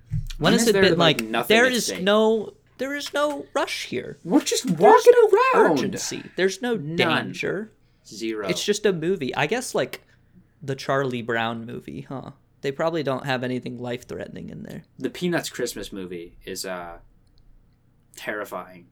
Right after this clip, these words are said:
Speaker 2: at times.
Speaker 1: No, I don't think it is.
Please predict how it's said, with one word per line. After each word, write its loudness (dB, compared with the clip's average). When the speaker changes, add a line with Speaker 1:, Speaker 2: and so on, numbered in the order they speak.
Speaker 2:
at -20
times. -16
Speaker 1:
No, -4
I -4
don't -6
think -10
it -10
is. -10